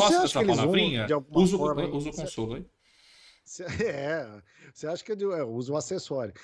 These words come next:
Speaker 2: Você acha que de alguma forma eles vão acabar colocando isso aí? Eu não, né? Eu acho que eles não misturam, né? Porque eu, eu vi que eles fazem campanhas ali, tá?
Speaker 1: Não,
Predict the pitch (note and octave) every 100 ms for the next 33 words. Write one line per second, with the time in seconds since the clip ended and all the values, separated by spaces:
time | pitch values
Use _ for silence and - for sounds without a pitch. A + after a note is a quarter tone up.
0 | - _ - E3+ F#3 - G#3 F3+ F3+ E3+
1 | C#3+ C3+ C3 A2+ C3 B2+ B2+ A#2+ G#2 A#2
2 | C#3 B2+ B2+ A#2 A2+ G#2+ A#2 G#2 A#2 C3
3 | A#2 - D3 B3+ G#3+ G#3+ F3+ - F3+ F3+
4 | B3+ D4+ - G#3 B3 E3+ D#3+ - - F3
5 | E3+ - D#3+ C3+ F3+ A3 A3+ F3 E3 D3
6 | C#3 C#3+ A#2 C3+ C3 A#2+ B2 C#3 - C#3
7 | B2+